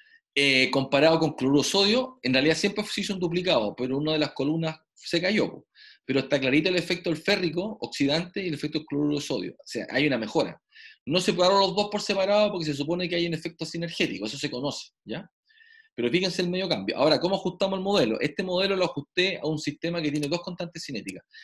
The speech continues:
Eso aparece descrito en la, en la memoria del, del, en la presentación del Franco. Ahí la, al final, cuando iba a presentarlo, ajusté, le dije, "Oye,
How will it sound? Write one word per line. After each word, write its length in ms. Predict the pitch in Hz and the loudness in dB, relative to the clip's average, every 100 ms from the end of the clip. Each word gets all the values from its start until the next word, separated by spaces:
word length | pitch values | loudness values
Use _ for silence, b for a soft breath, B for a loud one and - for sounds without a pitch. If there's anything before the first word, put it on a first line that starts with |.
| B | B
Eso 180 | 170 180 | -2 0
aparece 260 | 190 185 | 0 2
descrito 320 | 185 175 185 185 | 2 2 -2 -2
en 80 | |
la, 320 | 180 170 170 165 | -2 -2 -2 -2
en 80 | |
la 80 | 156 | 0
memoria 360 | 151 151 165 165 | -2 0 2 2
del, 200 | 156 - | 0 -4
del, 380 | 139 139 131 - | -4 -2 -4 -2
en 80 | 127 | 0
la 60 | |
presentación 480 | 120 - 110 107 175 | 0 -4 -8 -8 -8
del 160 | 180 165 | -8 -8
Franco. 320 | - - - | -12 -12 -10
Ahí 80 | 120 | -8
la, 160 | 135 - | -6 -8
al 100 | 117 | -10
final, 300 | - 127 151 | -6 -6 -6
cuando 240 | 123 110 | -6 -8
iba 100 | 123 | -6
a 40 | 123 | -6
presentarlo, 500 | - - - 147 151 | -8 -16 -6 -4 -4
ajusté, 380 | - - - 160 | -8 -12 -8 -6
le 80 | |
dije, 180 | 143 - | -8 -8
"Oye, 280 | 165 160 - | -6 -6 -8